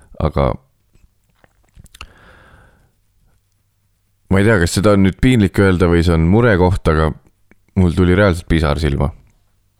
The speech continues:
Nagu päriselt. Nagu siis, kui naisinfluentsijad näevad koera. Ükskõik millist. Või no mitte naisinfluentsijad. Lihtsalt naised. Aga need, noh, need, kes influentsivad, ne-,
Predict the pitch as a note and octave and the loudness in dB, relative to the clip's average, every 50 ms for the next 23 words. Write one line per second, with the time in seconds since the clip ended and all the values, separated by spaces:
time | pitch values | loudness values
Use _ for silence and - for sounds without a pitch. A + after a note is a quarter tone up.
0 | _ _ _ _ _ _ _ _ _ _ _ _ - - - F2 D#2+ D2+ D2 - | _ _ _ _ _ _ _ _ _ _ _ _ -16 -6 -4 -4 -4 -2 -2 0
1 | F#2+ F2+ E2+ D#2+ - - - _ - - - - - - - - - - _ - | 0 0 0 -2 -2 -8 -10 _ -20 -20 -20 -20 -20 -16 -16 -16 -16 -14 _ -6
2 | D#2+ D#2+ - E2 E2 E2+ F2 D#2+ - - E2+ D#2 D#2+ F2 F2+ F2 E2+ F2 E2 D#2+ | -6 -4 -2 -4 -2 -2 -2 -4 -4 -4 -2 -2 0 0 0 0 0 -2 -2 -2
3 | D#2 E2+ D#2+ D2+ D2 - - D#2+ D2 C2+ - C#2+ - - - D#2+ D#2 D2 D2 - | -2 -2 -2 -2 -2 -4 -2 -4 -4 -2 -4 -6 -6 -4 -4 -2 -2 -2 -2 -4
4 | - - F2 E2+ D#2 C#2 - - - - - _ _ _ _ _ _ _ _ _ | -4 -4 -2 -2 -2 -2 -4 -6 -12 -12 -18 _ _ _ _ _ _ _ _ _
5 | _ _ _ _ _ _ _ _ _ _ _ _ _ _ _ _ - - D2 - | _ _ _ _ _ _ _ _ _ _ _ _ _ _ _ _ -8 -8 -8 -8
6 | - - - C#2 - - C#2+ C2+ B1 - - - _ - - _ - F#2 G2 G2+ | -6 -4 -4 -4 -4 -4 -6 -6 -6 -8 -12 -12 _ -20 -20 _ -4 0 0 2
7 | F#2+ F#2+ F#2+ - - E2 E2+ F2 E2 D#2+ F2+ E2+ E2 - - D2 C#2+ - - - | 2 0 0 0 -2 0 0 0 0 0 0 -2 -2 -2 -2 -4 -4 -4 -6 -8
8 | - - _ - - - - _ _ _ _ _ _ _ _ _ _ - - F2 | -10 -8 _ -14 -20 -20 -20 _ _ _ _ _ _ _ _ _ _ -8 -2 -2
9 | F2+ E2+ - - - - C2 A#1+ A#1 - - - _ - _ - - C#2+ C2+ C2+ | -2 -2 -2 -6 -8 -6 -4 -4 -4 -4 -8 -10 _ -14 _ -6 -6 -4 -4 -4
10 | C#2 D2 - _ _ _ _ _ _ _ - C#2 - - _ - - B1+ - - | -4 -4 -6 _ _ _ _ _ _ _ -6 -6 -6 -8 _ -8 -8 -8 -8 -6
11 | - - D#2+ D#2+ D#2 - C#2 C#2+ C2 - - - C2+ C2 - - - D2 C#2 C2 | -4 -4 -4 -2 -2 -2 -4 -4 -4 -6 -6 -6 -6 -8 -8 -8 -4 -4 -4 -4